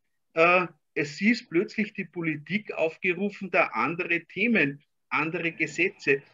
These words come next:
neue Gesetze zu bringen. Und da frage ich die ehrenwerte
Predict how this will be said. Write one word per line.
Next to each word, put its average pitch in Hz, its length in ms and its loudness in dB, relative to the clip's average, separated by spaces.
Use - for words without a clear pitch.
neue 147 420 4
Gesetze 147 560 -2
zu 151 140 -6
bringen. 147 400 -2
Und 151 180 -4
da 160 80 -2
frage 160 360 2
ich 190 80 4
die 143 360 -2
ehrenwerte 165 500 2